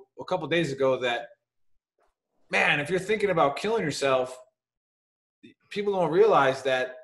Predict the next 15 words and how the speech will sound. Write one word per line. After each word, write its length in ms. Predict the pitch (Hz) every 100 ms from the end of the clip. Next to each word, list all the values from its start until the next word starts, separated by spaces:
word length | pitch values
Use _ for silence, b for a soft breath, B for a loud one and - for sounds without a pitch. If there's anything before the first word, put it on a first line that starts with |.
| -
every 220 | 147 220
time 260 | 220 214 185
a 60 |
veteran 340 | 143 175 170 139
kills 220 | 170 185
himself 400 | 156 - 135 135
and 80 | 131
we 80 | 123
see 260 | - 170
it 140 | 156 160
go 140 | 160
across 420 | - 156 143 -
Facebook 560 | 147 147 - 156 135 127
or 240 | 123 117
wherever, 640 | 127 151 151 156 135 120